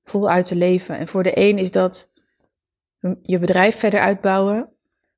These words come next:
Voor de ander is dat een dag minder gaan werken om meer in balans te zijn en, eh, ervoor, ik noem even wat, de kleinkinderen te kunnen zijn.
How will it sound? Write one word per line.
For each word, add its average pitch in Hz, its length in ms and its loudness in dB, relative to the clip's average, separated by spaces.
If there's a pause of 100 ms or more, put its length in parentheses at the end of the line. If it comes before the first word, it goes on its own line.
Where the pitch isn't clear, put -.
Voor 190 200 -2
de 190 120 0
ander 202 360 0
is 190 200 -2
dat 190 480 -2 (160)
een 185 140 -4
dag 190 220 0
minder 202 260 2
gaan 190 220 0
werken 202 580 0 (600)
om 190 460 -2 (1160)
meer 196 300 2
in 196 140 0
balans 190 360 2
te 202 120 2
zijn 196 420 0
en, 185 300 -2
eh, 175 460 -2
ervoor, 180 580 -2
ik - 140 -14
noem 175 160 -2
even 165 200 -2
wat, 165 100 -4
de - 60 -8
kleinkinderen 175 600 -4
te - 100 -12
kunnen 165 260 -6
zijn. 160 460 -4